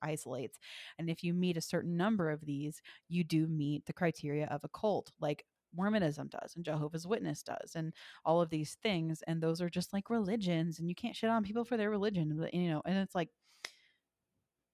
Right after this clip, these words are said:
you can respect a, an individual as, like, their existence and not respect their beliefs. I absolutely do not have to respect your beliefs.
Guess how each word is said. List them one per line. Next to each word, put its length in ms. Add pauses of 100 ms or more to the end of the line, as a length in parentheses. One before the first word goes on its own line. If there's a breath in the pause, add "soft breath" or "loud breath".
(120)
you 140
can 220
respect 540
a, 240 (160)
an 140
individual 800
as, 120 (240)
like, 260
their 180
existence 760
and 120
not 180
respect 560
their 560
beliefs. 360
I 80
absolutely 480
do 100
not 140
have 140
to 60
respect 320
your 80
beliefs. 540